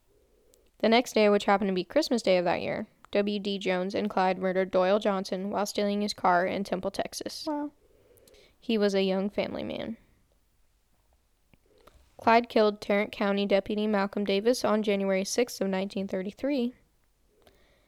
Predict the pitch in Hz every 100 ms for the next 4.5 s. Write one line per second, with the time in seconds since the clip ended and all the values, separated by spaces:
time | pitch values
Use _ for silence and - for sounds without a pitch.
0 | _ _ - 208 202 208 220 262 - 214
1 | 208 202 208 202 214 220 208 202 190 190
2 | 196 190 190 196 196 190 185 - 240 262
3 | - 196 190 - 202 - - 196 190 190
4 | 196 226 220 -